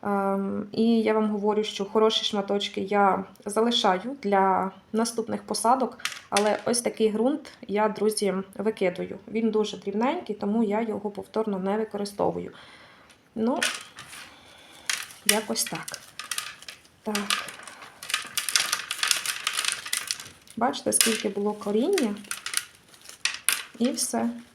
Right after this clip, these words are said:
І в одну мить його просто не стало. Дуже, якщо чесно, шкода. Я, звісно, прикладу максимум своїх зусиль, щоб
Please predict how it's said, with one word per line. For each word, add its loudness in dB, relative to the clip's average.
І 2
в 0
одну 6
мить 2
його 2
просто 0
не 6
стало. 4
Дуже, 0
якщо -2
чесно, -2
шкода. 2
Я, 6
звісно, 0
прикладу 2
максимум 2
своїх -2
зусиль, 0
щоб -2